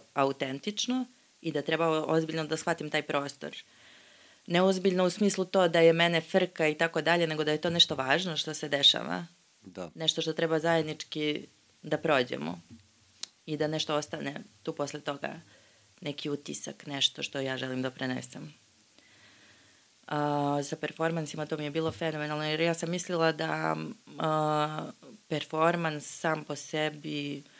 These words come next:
Speaker 1: je dovoljna forma sebi, poezija, a, samoća je najekskluzivnija scena, jel tako je tu šta se dešava čitaocu dok čita, meni kao čitaocu dok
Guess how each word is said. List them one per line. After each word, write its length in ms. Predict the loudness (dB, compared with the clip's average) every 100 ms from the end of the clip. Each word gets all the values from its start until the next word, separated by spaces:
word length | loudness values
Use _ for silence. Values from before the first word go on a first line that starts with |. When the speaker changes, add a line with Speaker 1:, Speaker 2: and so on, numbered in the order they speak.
| -20 -20 -16
Speaker 1:
je 200 | -2 0
dovoljna 640 | 2 2 2 0 -2 -4 -6
forma 580 | -8 -2 -2 0 -4 -10
sebi, 560 | -6 0 0 0 -6 -6
poezija, 800 | -4 2 2 2 -2 -4 -4 -4 -6 -12 -14 -20 -20 -20 -20 -20 -20 -20 -20 _ _ _ _ _ _ _ _
a, 420 | -4 0 0 2
samoća 640 | 0 -2 -6 -4 -4 -2 -2
je 60 |
najekskluzivnija 1080 | 0 -2 -4 -6 -6 -4 -2 -2 -2 -4 -6
scena, 540 | -8 -2 -2 0 -4 -4
jel 200 | -4 -2
tako 300 | -4 -4 -8
je 80 |
tu 120 | -6 -4
šta 140 | -4
se 120 | -2
dešava 300 | 0 0 0
čitaocu 420 | -4 -8 -10 -8
dok 180 | -8 -8
čita, 260 | -8 -8 -6
meni 240 | -2 -2
kao 160 | -4 -8
čitaocu 440 | -8 -10 -12 -10
dok 160 | -8 -8